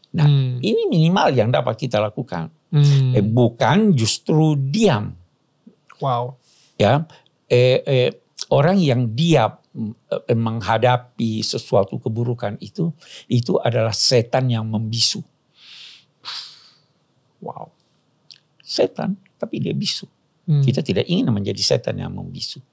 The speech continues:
Speaker 2: Hmm.
Speaker 1: Kita beritahu, tetapi agama mengajarkan kita memberitahu baik-baik, kita
Speaker 2: Betul.
Speaker 1: memberitahu ini dan sebagainya.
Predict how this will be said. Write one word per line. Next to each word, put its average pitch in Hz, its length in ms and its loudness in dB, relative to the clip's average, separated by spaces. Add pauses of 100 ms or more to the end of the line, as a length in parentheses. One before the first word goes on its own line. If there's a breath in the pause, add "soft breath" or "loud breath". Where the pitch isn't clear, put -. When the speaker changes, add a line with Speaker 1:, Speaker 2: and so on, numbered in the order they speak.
(100)
Speaker 2:
Hmm. 160 240 0
Speaker 1:
Kita 135 240 0
beritahu, 110 560 0 (380)
tetapi 117 760 2 (360 soft breath)
agama 82 480 -2
mengajarkan 101 720 -2
kita 104 180 -10
memberitahu - 540 -4
baik-baik, 120 960 0
kita 147 240 2
Speaker 2:
Betul. - 80 -2
Speaker 1:
memberitahu - 440 -8 (120)
ini 120 240 -8
dan - 80 -8
sebagainya. - 500 -10